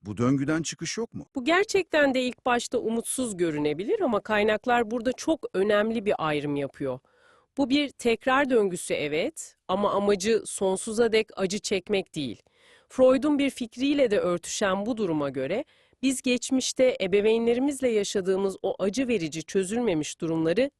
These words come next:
Speaker 2: yeniden yaratıp, bu kez onlara daha iyi bir son yazmaya çalışırız. Yani bu bir kader değil, bir iyileşme çabasıdır.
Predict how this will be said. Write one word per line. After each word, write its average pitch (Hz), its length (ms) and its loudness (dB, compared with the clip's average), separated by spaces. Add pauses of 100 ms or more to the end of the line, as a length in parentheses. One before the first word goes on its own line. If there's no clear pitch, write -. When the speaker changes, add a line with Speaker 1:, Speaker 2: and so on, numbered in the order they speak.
(120)
Speaker 2:
yeniden 185 480 4
yaratıp, 143 600 -4 (320)
bu 254 80 -2
kez 262 280 2
onlara 240 440 2
daha 226 240 0
iyi 180 200 0
bir 156 100 -4
son 160 260 -2
yazmaya 147 500 -2
çalışırız. 135 680 -8 (600)
Yani 269 300 2
bu 269 120 -2
bir 285 180 0 (100)
kader 233 500 2
değil, 190 300 -2
bir 208 160 -4 (160)
iyileşme 202 540 2
çabasıdır. 131 760 -6